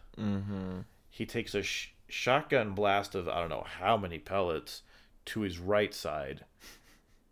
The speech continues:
Speaker 2: and then essentially gets shot in the same spot on his left side. So we're looking at two bullets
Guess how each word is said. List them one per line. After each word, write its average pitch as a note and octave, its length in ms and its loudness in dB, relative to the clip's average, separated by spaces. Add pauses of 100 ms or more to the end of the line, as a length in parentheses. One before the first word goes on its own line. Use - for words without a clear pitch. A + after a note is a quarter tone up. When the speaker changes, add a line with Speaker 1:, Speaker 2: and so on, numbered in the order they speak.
(180)
Speaker 2:
and A2 80 2
then G#2+ 120 2
essentially B2 500 0
gets G#2 220 2
shot G2 260 2
in F2+ 80 0
the F#2 100 -6
same F#2 300 -4
spot - 420 0
on F2+ 140 -6
his E2+ 260 -10
left F#2 280 0
side. D#2+ 360 -4
So F2+ 400 0 (420)
we're B2 140 6
looking D3 300 6
at G#2 140 2
two B2+ 320 8
bullets A2 500 6